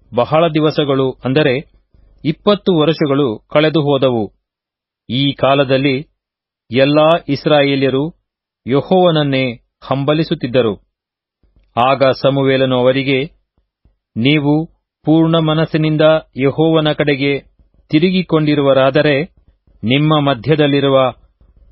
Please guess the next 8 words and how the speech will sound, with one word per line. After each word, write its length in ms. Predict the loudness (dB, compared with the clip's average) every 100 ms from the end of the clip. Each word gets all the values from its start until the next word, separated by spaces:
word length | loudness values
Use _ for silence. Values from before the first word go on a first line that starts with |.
| _ -6
ಅಷ್ಟೋರೆತ್ 840 | -6 -2 0 2 0 -2 -10 -10
ಮೊದಲಾದ 460 | -4 0 2 2 2 0 -2 _ _ _ _ _ -2
ಅನ್ಯ 320 | 0 2 2 0
ದೇವತೆಗಳನ್ನು 760 | 0 0 0 0 0 0 -2 -4
ತೆಗೆದುಹಾಕಿ, 760 | -4 -2 -2 0 -2 -2 -6 -6 _ _ _ _ _ _ _ -4
ಯೆಹೋವನ 520 | -2 0 2 2 2
ಮೇಲೆಯೇ 500 | 0 0 0 0 0
ಮನಸ್ಸಿಟ್ಟು 760 | 0 -2 -2 -4 -4 -2 -4